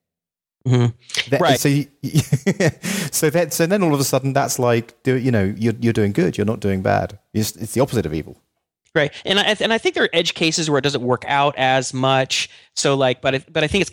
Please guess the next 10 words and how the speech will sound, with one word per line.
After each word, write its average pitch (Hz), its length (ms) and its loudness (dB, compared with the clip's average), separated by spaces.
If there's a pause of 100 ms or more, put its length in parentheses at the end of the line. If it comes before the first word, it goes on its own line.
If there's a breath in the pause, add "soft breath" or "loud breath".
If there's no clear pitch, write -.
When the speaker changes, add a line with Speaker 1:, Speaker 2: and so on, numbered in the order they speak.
(100)
Speaker 1:
it's 165 100 -4
kinda 262 220 -2
like 180 160 2
physics, 127 440 -2
where 139 80 0
it's 127 120 -2
like 135 160 -2
Newtonian 226 520 0
physics - 460 -2
works 123 500 0